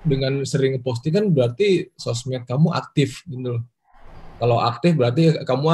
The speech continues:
akan sering nongol di feed orang-orang,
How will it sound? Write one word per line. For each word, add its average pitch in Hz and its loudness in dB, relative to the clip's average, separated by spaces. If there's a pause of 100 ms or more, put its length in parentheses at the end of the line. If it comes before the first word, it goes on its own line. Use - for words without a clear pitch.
(120)
akan 131 2 (260)
sering 123 0
nongol 127 0
di 123 0
feed 120 0
orang-orang, 123 2